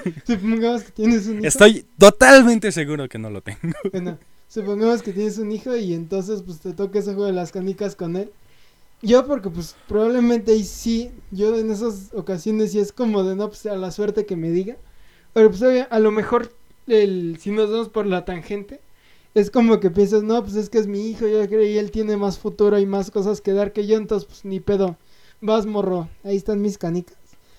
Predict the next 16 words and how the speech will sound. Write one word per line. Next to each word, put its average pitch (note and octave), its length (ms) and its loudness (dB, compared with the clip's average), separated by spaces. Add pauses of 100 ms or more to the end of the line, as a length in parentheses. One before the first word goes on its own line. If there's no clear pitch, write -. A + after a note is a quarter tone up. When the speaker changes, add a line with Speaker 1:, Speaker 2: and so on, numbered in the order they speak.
(320)
Speaker 1:
Pero, A3+ 280 8
pues, F#3+ 160 -8
también, G#3 540 -6
o G#3 80 -8
sea, G3 200 -6 (200)
la G3 200 -4
otra G#3 280 -4
parte G3+ 320 -4
sí G3+ 180 -4
es F#3+ 160 -2
como F#3 220 -8
la D#3+ 100 -6
supervivencia F#3 1160 -8
y A#3+ 80 -10
más, B3 500 -6
Speaker 2:
Ujú. G#2 240 -16